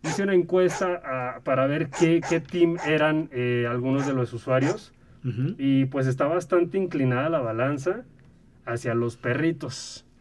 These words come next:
Speaker 2: Ah, claro, pues.
Speaker 1: Así es, hay, hay quienes, eh, prefieren más a los perritos. Fíjate, al número real hasta ahorita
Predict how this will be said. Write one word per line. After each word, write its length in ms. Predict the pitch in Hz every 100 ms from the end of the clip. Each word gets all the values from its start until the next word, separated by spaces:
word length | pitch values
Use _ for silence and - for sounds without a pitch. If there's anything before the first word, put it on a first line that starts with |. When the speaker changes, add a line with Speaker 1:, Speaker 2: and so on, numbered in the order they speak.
| -
Speaker 2:
Ah, 420 | 123 127 131 135 131
claro, 440 | 113 110 110 113 107
pues. 140 | - 120
Speaker 1:
Así 240 | 139 147
es, 120 | 147
hay, 140 | 156 170
hay 160 | 170 175
quienes, 520 | - 175 180 175 - 156
eh, 800 | 151 139 131 131 127 123 120 -
prefieren 460 | - 147 139 165 165
más 240 | 156 151
a 60 | 165
los 180 | 147 135
perritos. 400 | 143 147 135 139
Fíjate, 320 | 135 131 127
al 220 | 135 143
número 320 | 175 202 190 151
real 300 | 147 165 175
hasta 260 | 151 135 131
ahorita 540 | 139 175 196 233 339